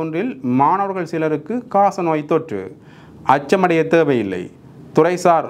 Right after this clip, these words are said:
வைத்தியர்கள் தகவல். ஜாழ் நகரை அண்டியுள்ள பாடசாலை ஒன்றில் கல்வி பயிலும் மாணவர்கள் சிலருக்கு காச நோய் தொற்றுக்குள்ளான நிலையில்,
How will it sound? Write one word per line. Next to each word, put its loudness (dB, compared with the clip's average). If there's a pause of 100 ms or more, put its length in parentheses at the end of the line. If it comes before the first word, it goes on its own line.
வைத்தியர்கள் 0
தகவல். -2 (1040)
ஜாழ் 4
நகரை 2 (160)
அண்டியுள்ள 2 (100)
பாடசாலை 0
ஒன்றில் -6
கல்வி 0
பயிலும் 0
மாணவர்கள் -2
சிலருக்கு -2 (200)
காச 0
நோய் -6
தொற்றுக்குள்ளான 0
நிலையில், -2